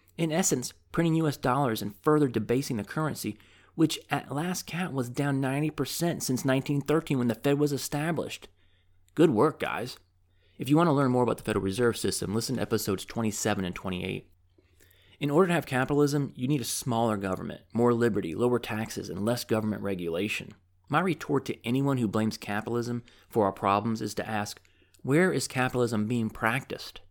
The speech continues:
How can they blame capitalism when we don't have capitalism? These same folks use a similar tactic when their sacred socialism is attacked.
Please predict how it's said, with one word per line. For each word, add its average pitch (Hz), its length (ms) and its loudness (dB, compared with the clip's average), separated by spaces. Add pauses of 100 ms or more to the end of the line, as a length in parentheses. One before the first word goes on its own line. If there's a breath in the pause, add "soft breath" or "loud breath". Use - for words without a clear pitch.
(160)
How - 100 0
can 185 120 2
they 175 80 2
blame 170 280 0
capitalism 120 680 0
when 131 180 2
we 147 120 4
don't 165 160 2
have 170 340 -4
capitalism? - 640 -12 (240)
These 202 200 2
same 202 220 4
folks 156 440 0
use 139 160 4
a 117 40 -2
similar 147 380 0
tactic - 420 -4
when 117 200 0
their 107 140 0
sacred 139 420 -2
socialism 101 640 -2
is 98 80 -6
attacked. - 480 -8